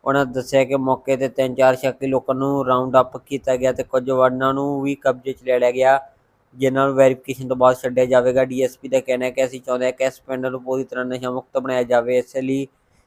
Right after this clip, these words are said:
ਸਵੇਰੇ ਸਵੇਰੇ ਅੱਜ ਪੁਲਿਸ ਪਾਰਟੀ ਵੱਲੋਂ ਇੱਥੇ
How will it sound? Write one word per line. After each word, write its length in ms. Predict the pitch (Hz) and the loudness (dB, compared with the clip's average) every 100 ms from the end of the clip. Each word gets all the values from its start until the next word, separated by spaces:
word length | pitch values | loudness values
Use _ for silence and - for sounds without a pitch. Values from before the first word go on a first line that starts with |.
| _ - | _ -6
ਸਵੇਰੇ 280 | 135 131 | 0 0
ਸਵੇਰੇ 260 | 123 131 131 | 2 2 2
ਅੱਜ 120 | 127 | 2
ਪੁਲਿਸ 280 | 120 131 - | -2 -4 -2
ਪਾਰਟੀ 320 | 131 127 131 | 2 2 0
ਵੱਲੋਂ 420 | 131 131 135 135 - | -2 0 0 0 -2
ਇੱਥੇ 440 | 131 - 135 143 | -10 -6 -2 -2